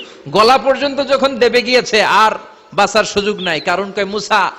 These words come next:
সব সম্পত্তি তোরে আর তোর আল্লাহরে দিয়ে দিলাম, আমারে বাঁচা, আমারে বাঁচা, আমি তওবা করলাম।" তখন কি তওবার সময় আছে? কথা কন। বাদাল গারগারা,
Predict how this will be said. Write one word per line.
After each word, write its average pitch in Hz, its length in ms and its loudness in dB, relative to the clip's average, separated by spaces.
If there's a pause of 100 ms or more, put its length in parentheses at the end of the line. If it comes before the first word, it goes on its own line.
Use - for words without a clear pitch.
(100)
সব 220 260 2
সম্পত্তি 208 540 -4
তোরে 208 260 0
আর 202 100 0
তোর 196 180 -2
আল্লাহরে 185 300 2
দিয়ে 165 180 4
দিলাম, 143 220 2
আমারে 143 240 0
বাঁচা, 131 280 -2 (840)
আমারে 180 420 4 (600)
বাঁচা, 190 400 2
আমি 180 400 4 (180)
তওবা 240 340 2
করলাম।" 175 520 -2
তখন 190 280 -4
কি 202 80 -8
তওবার 190 280 -2
সময় 190 280 -2
আছে? 165 240 -4 (600)
কথা 165 200 0
কন। 208 280 2 (540)
বাদাল 180 440 0
গারগারা, 185 840 -2